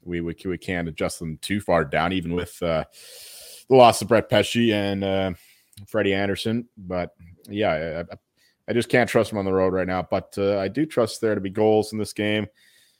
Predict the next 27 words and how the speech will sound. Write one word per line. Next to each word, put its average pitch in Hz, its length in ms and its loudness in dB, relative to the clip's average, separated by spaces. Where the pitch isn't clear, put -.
Yeah, 117 240 4
it's, 95 120 0
it's 85 140 -6
a - 40 -16
Panthers 113 420 0
game, 107 340 -2
and, 92 540 -8
uh, 90 180 -8
the 92 100 -6
Hurricanes 104 540 -4
do 104 500 -4
tend 101 340 -8
to 85 100 -16
play 101 320 0
a 95 80 -4
little 104 180 -4
differently 104 480 -6
on 95 160 -8
the 90 80 -8
road 95 340 -2
than 92 100 -14
they 87 80 -8
do 92 200 -4
at 82 80 -6
home. 113 300 -4
They're, 78 220 -8
they're, 73 220 -14